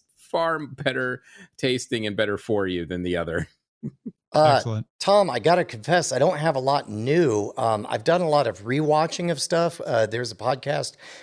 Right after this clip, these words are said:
Speaker 2: where I'm gonna get other people to watch Time Bandits, so I went back and <laughs> watched Time Bandits again. Whew, as bonkers as I thought. Uh, uh, Impeachment, American Crime Story, continues to be my secret shame that I enjoy.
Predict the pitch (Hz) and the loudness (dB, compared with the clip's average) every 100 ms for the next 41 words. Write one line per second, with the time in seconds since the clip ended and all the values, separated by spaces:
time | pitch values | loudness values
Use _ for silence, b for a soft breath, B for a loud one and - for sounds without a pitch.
0 | B 120 135 127 120 104 139 - 127 147 | B 4 4 4 2 2 0 2 0 0
1 | 147 151 147 139 127 135 - 113 127 131 | -2 -4 -2 0 0 -2 -4 -2 -2 -2
2 | 139 135 139 - 117 107 123 127 127 110 | -2 -2 -4 -2 -2 0 0 0 -2 -2
3 | 107 101 - - - 123 120 127 123 120 | 0 0 -2 -6 -4 -4 -4 -4 -6 -10
4 | - 135 135 131 B B B - - - | -6 -4 -4 -6 B B B 2 2 -2
5 | 110 104 131 - 143 123 120 117 113 127 | -2 2 2 0 -4 -2 -2 -2 -2 0
6 | 131 - B B - 127 120 117 120 113 | -2 -4 B B 2 4 4 2 0 -2
7 | 113 123 113 151 175 156 175 165 151 120 | -2 -6 -4 -2 -2 0 0 -2 -2 0
8 | 131 143 120 - 147 147 - 151 147 117 | 0 -2 -2 0 2 0 2 2 2 -2
9 | 127 143 123 120 135 131 127 117 B B | -6 -4 -6 -4 -4 0 -2 -4 B B
10 | - 135 143 - 135 139 143 139 135 135 | -4 -2 -2 0 0 0 0 2 2 0
11 | 120 131 135 139 | 0 2 2 2